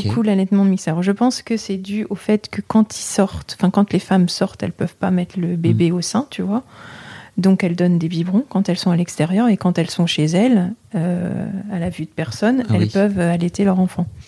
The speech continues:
Speaker 1: Et, euh, c'était vraiment top. Et alors, contrairement à certaines de mes copines qui ont fait, euh, de l'allaitement, euh, exclusif,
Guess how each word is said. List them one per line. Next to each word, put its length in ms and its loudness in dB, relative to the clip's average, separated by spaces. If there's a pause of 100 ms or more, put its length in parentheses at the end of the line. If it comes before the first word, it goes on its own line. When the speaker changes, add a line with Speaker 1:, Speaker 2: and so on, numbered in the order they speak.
(840)
Speaker 1:
Et, 200 2
euh, 340 0
c'était 360 0
vraiment 340 4
top. 400 -8
Et 200 2
alors, 320 0 (360)
contrairement 520 2
à 40 4
certaines 400 0
de 60 2
mes 160 4
copines 380 0
qui 100 -4
ont 60 0
fait, 340 0
euh, 100 0 (540)
de 160 -2
l'allaitement, 720 0
euh, 560 -2 (260)
exclusif, 800 -2